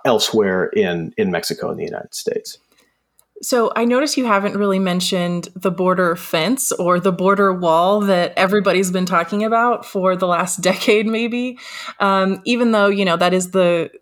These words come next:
Speaker 2: the construction project that most people are familiar with.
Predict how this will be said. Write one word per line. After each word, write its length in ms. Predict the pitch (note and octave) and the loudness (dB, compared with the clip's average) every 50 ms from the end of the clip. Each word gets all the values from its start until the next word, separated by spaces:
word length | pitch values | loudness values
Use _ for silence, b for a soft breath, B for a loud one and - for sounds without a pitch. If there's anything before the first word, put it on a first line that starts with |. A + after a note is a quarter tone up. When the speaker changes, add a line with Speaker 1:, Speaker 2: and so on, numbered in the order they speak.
| _ _ _ _ _ _ _ _ _ _ - | _ _ _ _ _ _ _ _ _ _ -10
Speaker 2:
the 200 | G3 F#3+ G#3+ G#3 | -2 -2 0 0
construction 480 | A#3+ A3+ G#3 - G#3+ F#3 F#3 - G3+ | 0 0 0 0 0 -2 0 -2 -4
project 340 | F#3+ - F3+ E3+ F3+ F#3 F3 | -2 0 0 0 0 -2 -4
that 100 | - - | -2 -2
most 200 | F#3+ F3 F3 - | -2 -2 -2 -2
people 220 | - F3+ - E3 D#3+ | -6 -8 -6 -4 -4
are 80 | D#3 | -4
familiar 400 | - - F3 F3+ F#3+ F#3+ F3+ E3 | -4 -6 -4 -2 0 0 0 0
with. 280 | D#3+ D#3+ D#3 E3 E3 | 0 0 0 -2 -4